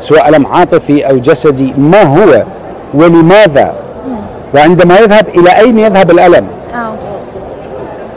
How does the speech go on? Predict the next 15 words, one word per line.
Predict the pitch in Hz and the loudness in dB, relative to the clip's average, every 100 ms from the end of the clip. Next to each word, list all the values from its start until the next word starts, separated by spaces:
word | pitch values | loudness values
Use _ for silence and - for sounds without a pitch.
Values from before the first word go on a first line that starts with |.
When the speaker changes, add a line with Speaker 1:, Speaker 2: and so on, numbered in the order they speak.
| - | -4
Speaker 1:
وكل | 165 147 - 359 | -2 0 2 2
شيء | - 269 | 2 2
متعلق | 208 185 170 190 - | 2 2 2 2 2
بالألم، | 151 127 127 123 | 0 0 0 0
الولادة | 123 127 185 226 208 | 0 2 4 4 2
متعلقة | 175 151 165 160 - | 0 2 2 2 2
بالألم، | 143 139 - 135 123 | 0 0 0 0 0
الحب | 117 - 190 226 | -2 0 0 2
متعلق | 185 175 160 160 156 | 0 2 4 4 2
بالألم، | 147 139 131 139 135 127 | 0 0 2 2 2 0
علاقتك | 110 131 185 - 190 | 0 2 0 0 -2
مع | 165 165 | 0 2
ابنك | 151 165 151 | 2 -2 -4
متعلقة | 156 - 147 147 147 | -4 0 0 0 0
بالألم. | 135 - 139 | 0 0 -2